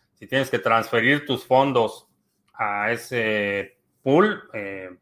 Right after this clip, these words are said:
no, asume que es una estafa. Si es, eh,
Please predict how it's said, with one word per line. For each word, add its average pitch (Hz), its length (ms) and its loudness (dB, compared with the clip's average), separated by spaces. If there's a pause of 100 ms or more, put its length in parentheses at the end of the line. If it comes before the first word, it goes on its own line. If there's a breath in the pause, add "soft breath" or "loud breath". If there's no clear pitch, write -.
no, 120 420 0
asume 117 380 0
que 117 80 -2
es 113 120 -2
una 107 140 -4
estafa. 120 440 0 (960)
Si 120 340 0
es, 131 380 4
eh, 104 840 -2